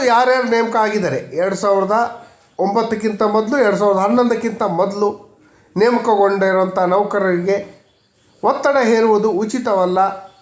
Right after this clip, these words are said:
ಆದ್ದರಿಂದ ರಾಜ್ಯ ಸರ್ಕಾರ ಸುಮಾರು ಒಂದು ಲಕ್ಷ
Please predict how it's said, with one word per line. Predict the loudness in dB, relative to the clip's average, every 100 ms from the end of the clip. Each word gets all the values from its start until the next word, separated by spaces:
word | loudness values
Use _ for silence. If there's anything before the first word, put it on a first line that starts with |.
| _ 0
ಆದ್ದರಿಂದ | 0 0 0 0 0 -2 -2 -2
ರಾಜ್ಯ | -2 0 0 0
ಸರ್ಕಾರ | -2 0 2 2 -2 -8 -20 _ -4
ಸುಮಾರು | 0 2 2 2 2
ಒಂದು | 2 0 0
ಲಕ್ಷ | -2 -4